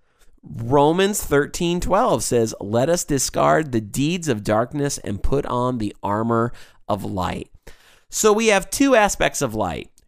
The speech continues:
truth and holiness, intake and output. You intake the truth of God, and because of that enlightenment, you output his holiness. Now, the opposite of light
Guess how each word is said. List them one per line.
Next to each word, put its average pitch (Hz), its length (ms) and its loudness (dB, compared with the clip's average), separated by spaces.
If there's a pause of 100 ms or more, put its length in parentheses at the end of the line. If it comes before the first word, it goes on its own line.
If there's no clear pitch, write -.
truth 151 540 -2 (400)
and 131 140 -2
holiness, 107 720 -6 (320)
intake 131 640 -2 (320)
and 143 140 -4
output. 175 540 -6 (400)
You 151 320 -2 (100)
intake 247 720 0 (100)
the 147 100 -2
truth 208 400 -4
of 202 180 -8
God, 156 500 0 (680)
and 170 400 0
because 240 520 -2
of 220 80 -2
that 117 220 0
enlightenment, 104 640 -6 (180)
you 127 300 -4
output 104 720 -4
his 135 240 -10
holiness. - 720 -6 (1080)
Now, 131 380 -4 (420)
the 135 220 0
opposite 240 500 0
of 113 120 0
light 110 460 -2